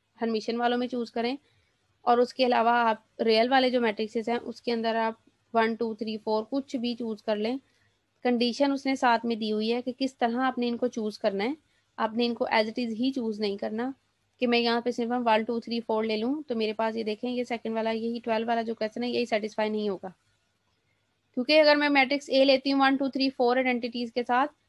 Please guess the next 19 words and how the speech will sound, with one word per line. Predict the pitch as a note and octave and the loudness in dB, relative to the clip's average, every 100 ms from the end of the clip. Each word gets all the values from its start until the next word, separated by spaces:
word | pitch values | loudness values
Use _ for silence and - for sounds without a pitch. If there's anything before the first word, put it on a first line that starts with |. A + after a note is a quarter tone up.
| _ - | _ -2
तो | |
मेरे | B3+ B3 | 2 4
पास | B3+ C4 C4 | 4 2 2
अगर | B3+ B3 | 0 0
matrix | A#3 A3 B3 | -2 -2 -4
का | C4+ | -4
symmetric | - A#3 A#3 A#3+ | -2 -4 -4 -4
matrix | A#3+ A3 A#3 A#3 | -2 -2 -4 -2
नहीं | A3 G#3+ | -2 -2
आएगा, | F#3+ G3+ F#3 _ _ | -4 -6 -10 _ _
क्योंकि | A#3+ B3+ | -2 -2
उसका | B3 B3 | -2 -2
transpose | A#3 A3 A3 A3 | 0 -2 -2 -6
equal | A3 A3 | -6 -4
नहीं | G#3+ G#3+ | -4 -4
आएगा। | G3 G3 - _ _ _ _ | -6 -10 -12 _ _ _ _
यहाँ | A#3+ B3 B3 | 0 2 2
पे | C#4+ | 0
conditions | C#4+ A#3+ A3 A3 C4+ | 0 0 -2 -2 -4